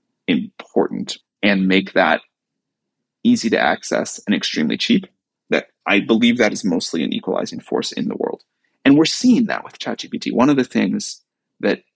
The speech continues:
we tried to design into this, and I think is an exciting part of this particular technological revolution, is anyone can use it. You know, kids can use it, old people can use it, people that don't have familiarity with technology can use it. You can have a very, like, you know,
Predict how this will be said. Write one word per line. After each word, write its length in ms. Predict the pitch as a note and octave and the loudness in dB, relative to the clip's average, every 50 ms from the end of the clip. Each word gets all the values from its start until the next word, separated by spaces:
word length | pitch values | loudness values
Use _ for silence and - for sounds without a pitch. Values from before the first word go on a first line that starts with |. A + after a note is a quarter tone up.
| _ _ _ | _ _ _
we 100 | - G2 | -2 0
tried 300 | G2+ - - B2 A#2+ A#2+ | 0 0 2 2 2 2
to 80 | - F#2 | 0 -2
design 300 | - - A2 D#2+ D2 G#2 | -4 -2 -2 0 2 4
into 200 | E3 F#3+ E3 D3+ | 4 4 2 2
this, 220 | D3 - A#2+ - | 2 0 0 0
and 120 | - - - | -2 -6 -6
I 40 | - | -4
think 200 | - G2+ A#2 - | -4 -4 -4 -2
is 200 | E2 D2 - - | -4 -6 -4 -4
an 220 | - D2 - - - _ - - _ | -4 -4 -4 -6 -8 _ -20 -18 _
exciting 480 | - - - - - G2+ G#2 G#2+ G#2+ G#2 | -12 -10 -10 -2 0 2 4 4 2 2
part 200 | - - D2+ C#2+ | 2 0 0 0
of 60 | - | 0
this 140 | - - - | 0 0 -2
particular 460 | - - - - - - - D#2 D#2 - | -2 -6 -8 -8 -6 -4 -2 -2 -2 -2
technological 560 | - - - - D#2 D2+ C#2 - - - - | -4 -8 -8 -6 -6 -6 -4 -6 -6 -4 -4
revolution, 540 | - - C#2+ C#2 - - - - - - - _ _ _ _ _ _ _ _ | -4 -2 -2 -4 -4 -4 -4 -6 -8 -8 -10 _ _ _ _ _ _ _ _
is 480 | A2 A2 G#2+ G#2 G#2 - - - - - _ _ _ _ _ _ _ _ _ | 2 2 2 2 -2 -4 -8 -12 -16 -18 _ _ _ _ _ _ _ _ _
anyone 420 | - A2+ E3+ A#3 A#3+ G3+ D3 B2 A#2 | -2 2 4 4 6 6 4 2 0
can 180 | - A#2 G2 | -2 -2 0
use 200 | A2+ D3 - - | 0 0 0 0
it. 160 | - - - - _ _ _ _ _ | -4 -10 -16 -18 _ _ _ _ _
You 100 | F#2+ E2 | -6 -6
know, 60 | - - _ | -6 -8 _
kids 220 | - - D#3+ D3+ | -2 -2 -2 -2
can 160 | - - C3+ B2 | 0 0 0 0
use 160 | A#2+ C3 C3+ | 2 2 0
it, 80 | - - | 0 0
old 200 | - - C3+ C3 | 0 0 0 0
people 180 | - A#2+ G#2 A#2 | 0 -2 -2 -2
can 140 | - - A2+ | -2 0 0
use 160 | A#2 A#2 - | 0 0 -2
it, 80 | - | -4
people 240 | - - C3 C#3+ A#2+ | 0 0 2 2 2
that 120 | G#2 G#2 - | 0 0 -2
don't 200 | - B2 B2 C3 | -2 -2 -2 -2
have 160 | B2 A#2 - - | -4 -6 -8 -10
familiarity 600 | - - G#2+ G#2+ G#2 G2+ G2 - G2 G#2 - - | -4 0 2 2 4 2 2 2 2 0 0 -2
with 100 | - - | -4 -6
technology 540 | - - - G#2+ A2+ A#2 A#2 - G#2 G2 | -8 -8 -4 0 0 2 2 0 -2 -2
can 180 | - - G#2 G#2 | 0 2 2 2
use 160 | G#2+ G#2+ G#2+ | 2 2 2
it. 160 | G2 - - - _ _ _ _ _ _ | 2 0 0 -4 _ _ _ _ _ _
You 140 | - C#3+ F#3+ | -2 0 0
can 160 | F#3+ - C#3 | 2 2 0
have 400 | B2+ - - C3 B2+ B2+ A#2+ G#2+ | 0 -2 -2 -2 0 0 0 -2
a 400 | - - - G2+ F2 D#2+ D2+ D2 - _ _ _ _ _ _ | -4 -2 0 0 0 0 0 -2 -8 _ _ _ _ _ _
very, 600 | - B2+ A#2+ C#3 E3+ F#3 C3 E2+ G1+ G1+ - - - | -16 -4 0 2 2 2 2 0 -2 -6 -8 -4 -2
like, 200 | - D#2 - - - | -2 -2 -2 -4 -8
you 120 | - - | -8 -8
know, 160 | - - - | -8 -8 -10